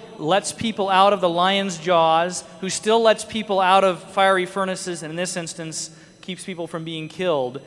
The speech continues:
when they're doing the work of God in places where it is extremely difficult.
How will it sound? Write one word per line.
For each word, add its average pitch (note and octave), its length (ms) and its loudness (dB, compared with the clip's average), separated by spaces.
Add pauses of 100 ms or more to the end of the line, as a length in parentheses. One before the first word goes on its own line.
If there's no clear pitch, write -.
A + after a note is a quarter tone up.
(180)
when D3+ 100 -10
they're D3+ 120 -4
doing E3+ 280 -8
the E3 80 -6
work D#3+ 240 -4
of C#3+ 140 -14
God D3+ 280 0
in C#3+ 120 -12
places F3+ 640 -6 (240)
where D#3+ 160 -2
it D#3 40 -4
is D3 160 -8
extremely E3 640 -12
difficult. C3+ 640 -10